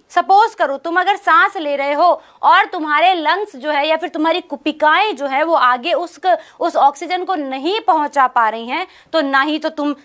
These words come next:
सांस पूरी तरह से ले पाओगे, ना तुम्हारी बॉडी में डाइजेशन हो पाएगा,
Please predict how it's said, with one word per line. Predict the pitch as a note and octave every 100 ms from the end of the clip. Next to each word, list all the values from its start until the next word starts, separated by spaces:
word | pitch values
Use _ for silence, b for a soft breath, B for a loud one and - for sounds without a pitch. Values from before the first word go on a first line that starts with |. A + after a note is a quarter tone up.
| -
सांस | - B3+ C#4+
पूरी | - F4 F#4
तरह | F#4
से | F#4
ले | F#4 F#4
पाओगे, | F#4 F#4 G4 F#4
ना | D#4+
तुम्हारी | D#4 D4 C#4+ C4
बॉडी | B3+ C4
में | C4+
डाइजेशन | G#3+ G#3 G#3 B3 F4
हो | F4
पाएगा, | F4 E4+ F4+ G4